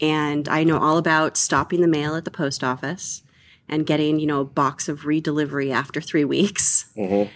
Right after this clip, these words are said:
Speaker 1: And you have to do that. Um, so it's, I think sometimes it's easier for us when we both travel because we both understand what we're,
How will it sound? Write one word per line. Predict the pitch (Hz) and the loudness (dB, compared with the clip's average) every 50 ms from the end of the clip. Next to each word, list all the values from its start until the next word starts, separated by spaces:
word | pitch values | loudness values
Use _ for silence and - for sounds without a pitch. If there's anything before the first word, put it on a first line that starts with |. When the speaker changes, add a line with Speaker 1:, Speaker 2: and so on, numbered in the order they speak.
| - - - | -14 -6 2
Speaker 1:
And | 175 180 | 4 4
you | 180 175 | 6 6
have | 180 165 165 170 | 6 4 2 0
to | - 151 | -2 -2
do | 156 143 131 | 0 0 0
that. | 127 131 151 208 254 - - - - _ - | 0 -2 -2 -4 -6 -8 -10 -12 -8 _ 0
Um, | 165 160 156 156 156 151 151 151 151 147 151 156 - - _ _ _ _ | 2 2 4 4 2 2 0 0 0 -2 -2 -6 -10 -16 _ _ _ _
so | - - - - 226 214 208 208 196 202 202 - - | -6 -2 2 4 4 6 6 8 8 8 6 6 4
it's, | - 226 226 214 - - - - - - - _ _ _ _ - - - | 2 2 2 0 -2 -4 -6 -4 -4 -6 -8 _ _ _ _ -18 -6 -2
I | - 254 | 0 2
think | - 415 440 415 | 4 4 4 4
sometimes | - 370 349 349 302 240 | 4 4 6 6 6 6
it's | 214 196 - - | 4 2 0 0
easier | 180 185 185 190 226 269 285 294 | 0 0 0 0 -2 -2 -4 -4
for | - - 311 | -4 -4 -2
us | 311 302 311 330 320 - - - - - - _ _ _ _ - - - - - - | 0 0 0 -2 -2 -2 -2 -2 -4 -6 -10 _ _ _ _ -20 -20 -20 -20 -16 -12
when | - 220 233 240 233 233 233 233 226 226 214 | -4 0 2 2 4 4 2 2 0 -2 -2
we | 202 220 214 | -2 -2 0
both | 202 208 202 208 233 - | 2 2 2 2 0 -4
travel | - - 247 233 226 226 233 226 233 | -4 0 0 2 2 0 -2 -4 -4
because | 220 202 196 196 175 | -4 -4 -4 -2 -2
we | 185 | -2
both | 180 180 185 185 196 190 - - | 0 2 0 0 0 -2 -4 -4
understand | - 190 185 185 185 - - 180 170 170 175 175 170 | -2 0 0 0 -2 -2 -2 -2 -2 -2 -2 -2 -2
what | 165 160 - | -4 -6 -6
we're, | - 160 160 160 156 156 151 156 | -4 -4 -2 -2 -4 -6 -8 -12